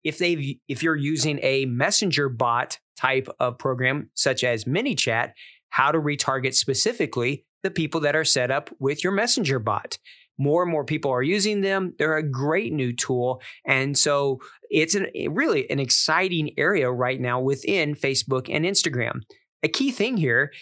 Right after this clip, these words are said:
is that Mark Zuckerberg has already said that messaging is going to be a very critical part to their strategy coming up.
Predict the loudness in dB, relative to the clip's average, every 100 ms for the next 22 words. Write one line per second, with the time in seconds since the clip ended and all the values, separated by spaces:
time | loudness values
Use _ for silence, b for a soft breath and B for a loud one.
0 | B 0 2 0 0 0 -2 -2 0 -2
1 | 0 0 0 0 -2 0 -2 -2 -2 0
2 | 2 0 2 2 2 2 2 2 0 -4
3 | B B -2 0 -2 -2 0 0 2 0
4 | 0 -2 -2 -4 -6 b -4 -2 0 0
5 | 0 0 0 -2 -4 -10 _ 0 0 0
6 | -2 0 0 0 0 -2 0 -2 -2 -4
7 | -2 0 0 0 0 -2 -4 -4 -2 -2
8 | 0 0 -2